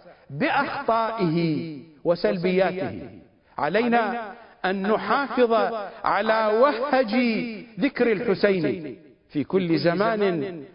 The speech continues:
ومكان بقدر ما نستطيع،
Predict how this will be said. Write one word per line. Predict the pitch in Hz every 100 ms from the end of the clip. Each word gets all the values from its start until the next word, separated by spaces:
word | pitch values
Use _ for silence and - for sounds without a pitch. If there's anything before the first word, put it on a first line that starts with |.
| - -
ومكان | 143 151 143 226 240 151 214 127 - _ _ _
بقدر | 131 147 - 220 196 190 175
ما | 147 135
نستطيع، | 117 135 131 113 113